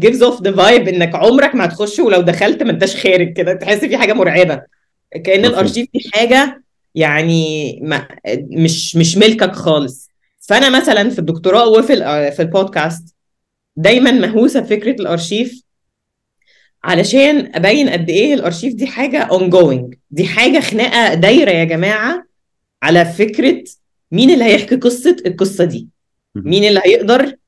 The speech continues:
Speaker 1: يقول لنا إيه اللي حصل دلوقتي، مين ل-، مين اللي في الأرشيف النسوي عنده السلطة إنه يقول لنا إن المعارك دي مهمة في الوقت ده.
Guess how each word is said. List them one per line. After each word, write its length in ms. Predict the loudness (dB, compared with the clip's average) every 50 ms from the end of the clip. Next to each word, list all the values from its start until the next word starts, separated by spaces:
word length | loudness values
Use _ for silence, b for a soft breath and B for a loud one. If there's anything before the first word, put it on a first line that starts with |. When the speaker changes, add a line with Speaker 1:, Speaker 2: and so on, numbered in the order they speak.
| _ 0
Speaker 1:
يقول 220 | 2 4 4 4
لنا 320 | 4 2 2 0 0 0
إيه 180 | 2 2 2 2
اللي 120 | 2 0
حصل 280 | -4 -6 -8 -8 -8 -8
دلوقتي، 320 | -6 -6 -6 -6 -8 b b b b b -2
مين 180 | 0 2 2
ل-، 260 | 4 2 2 0 0 -2
مين 200 | 0 0 2 0
اللي 160 | 0 0 0
في 60 | -2
الأرشيف 360 | -2 -4 -4 -4 -4 -4 -4
النسوي 520 | -2 -2 -2 0 0 2 2 2 0 -2 -4 -10 _ _ _ _ _ _ _ _ -2
عنده 220 | 0 0 2 2
السلطة 640 | 0 0 2 2 2 2 2 2 2 0 0 -2 -6 _ _ _ _ _ _ -2
إنه 180 | 0 0 0 0
يقول 480 | -2 0 0 2 2 4 4 4 4
لنا 200 | 2 2 2 2 0 -2 -4 -6 -6
إن 100 | -4 -2
المعارك 440 | 0 0 0 2 2 2 2 2 0 -2
دي 360 | -4 -6 -2 0 0 0 0 -2
مهمة 600 | -2 0 0 2 2 2 2 0 -2 -4 -8 -14 _ _ _ _ _ _ _
في 60 | -2
الوقت 320 | 0 2 2 0 0 -4 -6
ده. 320 | -6 -6 -6 -8 -12 -20